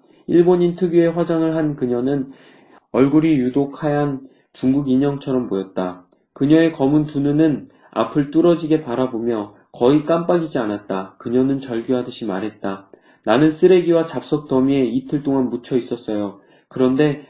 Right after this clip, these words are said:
갑자기 누군가 내게 손을 뻗었지요." 이렇게 말입니다. 그리고 갑자기 내 손을 잡았다. 그녀의 행동은 일본인답지 않은 일이었다. 그 손을 잡았고 그 손이 나를 끌어올렸어요. 나는 모든 걸 잃었습니다.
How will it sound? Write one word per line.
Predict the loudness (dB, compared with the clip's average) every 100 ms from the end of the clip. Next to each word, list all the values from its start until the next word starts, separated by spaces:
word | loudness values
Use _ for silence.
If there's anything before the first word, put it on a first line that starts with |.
| _
갑자기 | -8 -2 2 2 2
누군가 | -2 -2 -2 -2
내게 | 0 -2
손을 | -4 -2 -4 0
뻗었지요." | 0 0 -2 -6 -6 -4
이렇게 | 0 0 -2 -8
말입니다. | -6 -6 -8 -8 -10 -14 _ _
그리고 | -6 -2 -2
갑자기 | -4 -8 -4 -4 -2
내 | -6
손을 | -4 -4 -4
잡았다. | -8 -8 -6 -6 -6 -12 _ _ _
그녀의 | 2 4 6
행동은 | 4 2 2 2 0 -6
일본인답지 | -2 0 2 2 0 -2 -8 -6 -4
않은 | -2 -4 -4
일이었다. | -4 -8 -8 -8 -8 -14 _ _ _ _ _ _ _ -6
그 | -2
손을 | 0 0 0
잡았고 | 0 -2 -2 2 2 2
그 | -6 -6
손이 | -4 -2
나를 | -2 -2 -4 -6 -4
끌어올렸어요. | 0 2 2 0 -2 -4 -4 -6 -14 _ -4
나는 | 0 2 4
모든 | 2 2 2
걸 | 2 2
잃었습니다. | -2 -4 -6 -8 -6 -4 -6